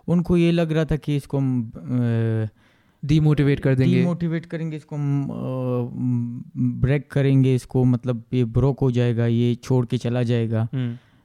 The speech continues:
Speaker 1: लेकिन वो, उनको ये नहीं था पता, हम इसको और strong कर रहे हैं।
Speaker 2: वसीम भाई, लेकिन unfortunate सी बात है ना कि आपकी जगह ही कितने लोग होते, वो छोड़ के चले जाते।
Speaker 1: जी।
Speaker 2: उनका शायद skill level आप जैसा होता,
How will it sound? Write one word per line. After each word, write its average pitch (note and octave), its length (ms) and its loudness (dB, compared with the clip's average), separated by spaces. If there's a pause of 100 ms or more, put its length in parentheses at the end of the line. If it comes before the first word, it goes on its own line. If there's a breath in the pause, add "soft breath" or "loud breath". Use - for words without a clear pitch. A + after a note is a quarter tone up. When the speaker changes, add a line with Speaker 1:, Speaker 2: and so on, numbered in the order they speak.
Speaker 1:
लेकिन B2 340 0
वो, C3 420 2
उनको B2+ 280 0
ये B2 80 2
नहीं B2+ 140 2
था A#2+ 100 -2
पता, A#2 300 -4
हम A#2 180 2
इसको A2 320 -2
और A#2 140 0
strong G#2+ 360 -2
कर G#2 160 -8
रहे G2 120 -8
हैं। A2 120 -8 (500 loud breath)
Speaker 2:
वसीम E3 220 0
भाई, G3+ 100 2
लेकिन F#3 260 0
unfortunate D#3 640 -2
सी F#3+ 120 -4
बात C3+ 260 -6
है C3+ 80 -6
ना D#3 120 -8
कि D#3 120 -10
आपकी C#3+ 520 -6
जगह C#3 300 -2
ही C3 280 -4 (560)
कितने F3 320 0
लोग E3 200 2
होते, C3 360 -4 (160)
वो C#3+ 60 -4
छोड़ C#3+ 220 0
के D3 100 0
चले B2+ 240 0
जाते। - 280 -8
Speaker 1:
जी। A2+ 260 -2 (240 soft breath)
Speaker 2:
उनका D#3+ 300 0
शायद E3+ 340 2
skill - 340 0
level D#3 480 2 (320)
आप C#3 220 0
जैसा D3 240 2
होता, B2+ 360 2